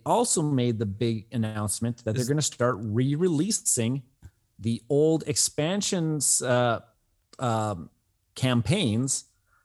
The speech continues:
Speaker 1: but in this new
Speaker 2: Oh.
Speaker 1: format that I
Speaker 2: Oh,
Speaker 1: was
Speaker 2: yeah,
Speaker 1: talking
Speaker 2: yeah,
Speaker 1: about, that
Speaker 2: yeah,
Speaker 1: they have
Speaker 2: yeah.
Speaker 1: all of the campaign cards in one box
Speaker 2: Yeah.
Speaker 1: and all of the investigator cards in one box. And so they're gonna start that with the Dunwich Legacy campaign, which was a really hard one to find for a lot of people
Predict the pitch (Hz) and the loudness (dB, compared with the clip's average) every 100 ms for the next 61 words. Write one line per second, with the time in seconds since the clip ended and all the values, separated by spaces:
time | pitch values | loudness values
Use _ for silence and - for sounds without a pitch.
0 | _ _ - 139 147 156 147 135 135 135 | _ _ 0 2 4 2 0 2 2 2
1 | - 165 185 180 160 143 131 117 - 110 | -2 -4 -2 -2 -2 0 0 0 0 -2
2 | 113 113 113 120 120 120 117 120 113 120 | -2 -2 -2 -2 0 0 -2 -4 -2 0
3 | 147 151 165 - 175 180 175 185 190 - | 0 0 -4 -4 -4 -2 -4 -4 -4 0
4 | 131 127 127 - 101 92 95 139 165 170 | 0 2 -2 -4 -6 -4 -2 0 0 0
5 | 156 147 - - - 110 90 104 95 95 | 0 0 -4 -12 -6 -4 -2 -2 -2 -2
6 | 95 120 135 139 196 - 160 120 107 98 | -2 0 0 0 -2 -2 -2 0 0 0
7 | - 90 87 95 92 98 87 92 95 - | -2 -2 -2 -2 0 0 0 -2 -2 -6
8 | - - - 117 143 139 143 151 - 123 | -14 -20 -10 -2 0 2 2 0 0 0
9 | 120 131 123 - 120 110 - 107 101 95 | 0 0 0 -2 -2 -2 -2 -2 -2 0
10 | 170 185 143 - 107 101 101 - 92 90 | 2 2 0 0 0 0 0 0 -2 -6
11 | - 98 92 98 90 92 95 95 95 98 | -4 -2 -2 -2 -2 -2 -4 -4 -4 -2
12 | 104 - - 151 196 135 117 113 110 104 | -4 -6 -6 -2 2 4 4 2 2 0
13 | 98 92 78 95 107 113 107 104 98 117 | -2 -6 -4 -4 -4 -2 0 0 -2 -6
14 | 107 135 | -6 -8